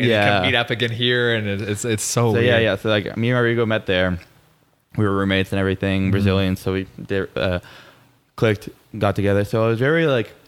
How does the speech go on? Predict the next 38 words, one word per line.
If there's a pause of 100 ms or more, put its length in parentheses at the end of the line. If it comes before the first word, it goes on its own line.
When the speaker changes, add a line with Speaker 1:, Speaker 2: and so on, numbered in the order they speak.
(380)
Speaker 2:
exciting.
Like,
I,
I, (160)
I
felt
like
a
little
kid.
I'm
just
like,
"Okay,
yeah."
I (180)
got,
saw
the
facility,
did
all
the, (120)
the
first
day
was
just
like,
"Oh,
I
just
wanna
get
started,
get
started." (180)
Speaker 1:
Mm-hmm.